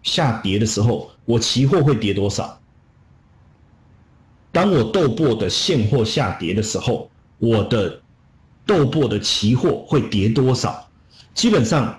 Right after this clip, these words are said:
应该差不多，差异不会太大。因为如果这个差距很大，大过于交易的成本，就会产生套利的机会，最后这个差异就会消失。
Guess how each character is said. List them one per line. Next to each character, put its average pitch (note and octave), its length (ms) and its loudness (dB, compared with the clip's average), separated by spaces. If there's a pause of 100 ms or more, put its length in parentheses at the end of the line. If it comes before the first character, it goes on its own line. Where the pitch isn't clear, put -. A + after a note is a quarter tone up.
(140)
应 C#3 140 4
该 B2+ 140 2
差 A#2 200 -2
不 A2+ 120 0
多， A2 320 0
差 A#2 260 -2
异 B2+ 140 2
不 G2+ 180 -2
会 A2 140 0
太 G#2+ 220 -2
大。 D#2+ 280 -6 (380)
因 F3+ 180 2
为 F3 80 4
如 D3+ 140 4
果 D3 100 4
这 B2 140 0
个 C3+ 80 2
差 C3+ 260 0
距 B2+ 240 0
很 F2 180 0
大， F2+ 380 -6
大 D#3+ 220 0
过 C3 320 2
于 G2 340 2 (840)
交 F3 260 0
易 F#3 100 2
的 A#2+ 140 2
成 A2 240 2
本， G2+ 280 -2
就 C#3+ 120 0
会 C#3 100 4
产 G2 200 0
生 B2 180 2
套 C3 260 -2
利 A2+ 140 2
的 G2 100 0
机 G2+ 220 -2
会， G2+ 300 -2 (300)
最 E3+ 180 2
后 D3+ 320 0
这 F3 100 -2
个 D3 100 2
差 A#2+ 280 -2
异 A#2+ 120 0
就 A#2+ 160 -2
会 G#2+ 120 0
消 F#2 220 -2
失。 D#2+ 280 -8